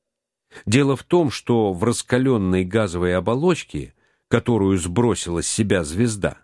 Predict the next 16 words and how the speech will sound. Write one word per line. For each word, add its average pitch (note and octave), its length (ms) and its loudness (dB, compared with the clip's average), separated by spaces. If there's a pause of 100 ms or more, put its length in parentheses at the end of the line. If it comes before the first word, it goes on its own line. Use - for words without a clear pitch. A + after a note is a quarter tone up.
(560)
начинает B2 640 2
работать B2+ 580 -2
настоящая A#2+ 960 0
химическая G#2+ 880 0
фабрика. - 680 -6 (600)
В - 100 -14
течение B2 640 2
считанных A2+ 640 0
секунд D3 600 -2 (320)
здесь G#2 380 0
возникает B2+ 800 0
почти B2 420 0
весь B2 440 0 (120)
ассортимент A#2 1080 0
таблицы A#2+ 520 0
Менделеева, B2+ 800 0